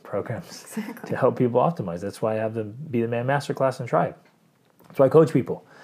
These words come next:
Speaker 1: So you get holistic optimization to do what must be done. Ooh, I love this stuff.
Speaker 2: You also want to talk about food and then?
Speaker 1: Well,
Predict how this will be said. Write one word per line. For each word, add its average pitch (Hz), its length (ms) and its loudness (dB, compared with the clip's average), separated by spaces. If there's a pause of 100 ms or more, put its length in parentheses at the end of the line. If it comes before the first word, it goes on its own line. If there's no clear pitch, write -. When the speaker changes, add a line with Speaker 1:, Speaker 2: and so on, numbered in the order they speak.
(180)
Speaker 1:
So - 160 -2
you 120 60 6
get - 80 0
holistic 131 480 4
optimization 117 720 0
to 143 120 -2
do 104 540 -4 (360)
what 107 180 -2
must 87 500 -12 (480)
be - 80 -8
done. 80 200 -6 (2500)
Ooh, - 180 -10 (1040)
I 101 40 -10
love 82 220 -12
this 76 120 -14
stuff. - 260 -16 (920)
Speaker 2:
You 202 280 -6 (160)
also 220 240 -4
want 208 260 -2
to 202 40 -8
talk 202 160 -2
about 196 260 -4
food 262 280 0 (200)
and 196 140 -6
then? 202 340 -6 (580)
Speaker 1:
Well, 165 240 2